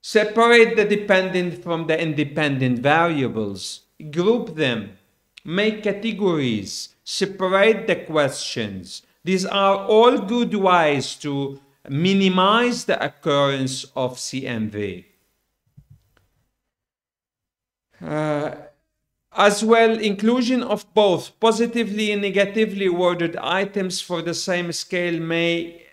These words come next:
may help preventing extreme responses and acquiescence or disacquiescence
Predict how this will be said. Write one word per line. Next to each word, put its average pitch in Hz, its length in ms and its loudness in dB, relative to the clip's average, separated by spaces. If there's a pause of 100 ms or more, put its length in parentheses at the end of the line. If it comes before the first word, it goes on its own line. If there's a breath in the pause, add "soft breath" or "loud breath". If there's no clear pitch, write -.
(140 loud breath)
may 156 320 0
help 170 500 0 (180)
preventing 160 800 -2
extreme 196 680 -4
responses 160 800 -6
and 151 280 -6
acquiescence 147 1000 -6
or 156 320 -2
disacquiescence 127 1800 -8